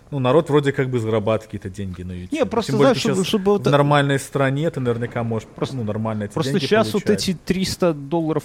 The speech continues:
Speaker 2: прям, ну, как бы решают проблему. Вот у меня все, вот, вот Камгорка Продакшн мне приносит там, типа, в районе трехсот долларов где-то в среднем. Хотя странно, у меня подписчиков сто пятьдесят только на О В Т.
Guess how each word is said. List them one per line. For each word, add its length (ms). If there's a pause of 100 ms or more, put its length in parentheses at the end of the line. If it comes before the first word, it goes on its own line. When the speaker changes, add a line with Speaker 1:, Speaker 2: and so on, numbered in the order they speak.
(120)
Speaker 2:
прям, 400
ну, 100
как 140
бы 160
решают 640
проблему. 460
Вот 140
у 40
меня 120
все, 200
вот, 180
вот 340
Камгорка 560
Продакшн 540
мне 220
приносит 500
там, 140
типа, 260
в 80
районе 240
трехсот 460
долларов 460
где-то 320 (480)
в 80
среднем. 960 (240)
Хотя 160
странно, 360
у 40
меня 160
подписчиков 680
сто 140
пятьдесят 460
только 300
на 120
О 100
В 140
Т. 340